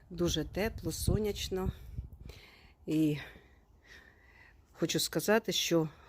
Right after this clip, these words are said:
кожен день дуже похожий на інший у мене. Починається мій ранок з того, що я, е, кормлю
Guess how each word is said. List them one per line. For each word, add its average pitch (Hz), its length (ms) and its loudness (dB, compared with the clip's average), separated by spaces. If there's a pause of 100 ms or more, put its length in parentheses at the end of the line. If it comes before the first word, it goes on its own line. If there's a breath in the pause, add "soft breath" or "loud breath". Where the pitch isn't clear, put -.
кожен 196 340 8
день 196 240 6
дуже 220 240 4
похожий 175 640 -2 (540 loud breath)
на 170 160 8
інший 190 720 4
у 208 100 4
мене. 180 440 6 (2000 loud breath)
Починається 180 680 6
мій 170 220 10
ранок 165 320 6
з - 80 -8
того, 233 340 0 (340 loud breath)
що - 260 0
я, 156 300 4 (1300 loud breath)
е, 165 280 -6 (840)
кормлю 170 500 6